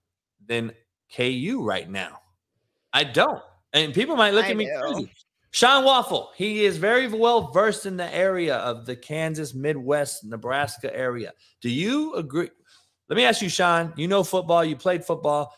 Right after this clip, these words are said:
Speaker 1: you know it well. Would you leave right now today for, for, from K U to go take the Nebraska job in the current state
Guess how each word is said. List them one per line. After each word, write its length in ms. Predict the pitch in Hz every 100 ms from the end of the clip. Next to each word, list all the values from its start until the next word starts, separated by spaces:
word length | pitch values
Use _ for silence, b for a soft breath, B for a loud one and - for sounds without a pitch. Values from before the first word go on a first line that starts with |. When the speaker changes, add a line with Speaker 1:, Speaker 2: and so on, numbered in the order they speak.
| b _
Speaker 1:
you 100 | 131
know 240 | 156 160 143
it 60 |
well. 300 | 135 123 78
Would 180 | 104 110
you 140 | 151 208
leave 320 | 190 147 98
right 340 | 107 220 285
now 160 | 208 202
today 460 | 165 151 175 113 - -
for, 220 | 147 139 -
for, 180 | - 104 _
from 200 | 110 98
K 180 | 196 277
U 300 | 233 226 214
to 100 | -
go 240 | 117 190
take 260 | 190 190 180
the 60 |
Nebraska 480 | 147 127 151 147 143
job 300 | 117 113 - -
in 220 | 185 175
the 100 | 156 139
current 520 | - - 311 359 359 - _ _ _ -
state 600 | - - - 247 156